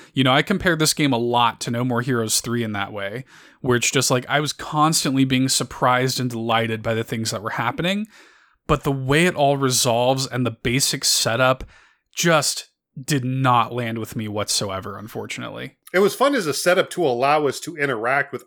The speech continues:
Speaker 2: other forms of Bayonetta and to allow the character designers to really go nuts with Bayo in this game. And it really feels like that was the entire purpose,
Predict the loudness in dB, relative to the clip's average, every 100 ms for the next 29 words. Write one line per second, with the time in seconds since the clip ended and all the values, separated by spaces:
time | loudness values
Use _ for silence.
0 | -2 -2 -2 -6 -6 -6 -10 -20 -10 -2
1 | 0 2 0 0 0 -2 -4 -4 0 2
2 | 0 -2 -2 0 0 -4 -10 -4 -4 -4
3 | -8 -10 -4 -2 -2 -6 -2 0 0 -4
4 | 0 0 0 -6 -12 -14 -20 _ _ -4
5 | -4 -2 0 0 0 -2 -8 -2 -2 0
6 | -6 -4 -2 -2 -4 -8 _ _ _ _
7 | _ _ _ -4 -2 0 -2 -2 -2 -2
8 | 0 -2 0 -2 0 -4 -6 -8 -4 -2
9 | -2 -2 -4 -4 -6 -12